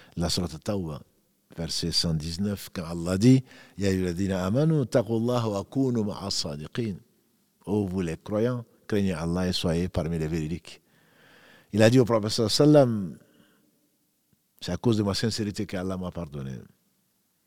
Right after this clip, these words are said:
À cause de cela, je donne tous mes biens à Allah. Tous mes biens à Allah. Le prophète m'a dit non.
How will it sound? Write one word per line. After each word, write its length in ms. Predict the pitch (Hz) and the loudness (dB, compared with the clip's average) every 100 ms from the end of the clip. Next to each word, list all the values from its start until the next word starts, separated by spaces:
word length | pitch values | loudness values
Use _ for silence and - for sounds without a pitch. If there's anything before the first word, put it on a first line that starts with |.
| _ _ - | _ _ -8
À 120 | 104 | -2
cause 300 | - 151 123 | 4 4 4
de 80 | 113 | 0
cela, 320 | 110 98 101 | 0 0 2
je 100 | 107 | 4
donne 220 | 120 123 | 4 2
tous 240 | - 208 | 4 6
mes 180 | 175 131 | 6 6
biens 300 | 117 143 143 | 4 0 -2
à 120 | 98 | -2
Allah. 340 | 85 73 69 - _ _ _ _ _ _ - | -4 -6 -10 -12 _ _ _ _ _ _ 6
Tous 160 | 180 185 | 10 12
mes 200 | 143 113 | 10 4
biens 260 | 127 139 | 0 0
à 60 | 98 | 0
Allah. 260 | 185 78 - - - | -2 -4 -10 -18 -18
Le 80 | 80 | -6
prophète 300 | 98 - 101 | -4 -2 0
m'a 200 | 92 87 | 0 -2
dit 140 | 90 | -4
non. 160 | 78 | -8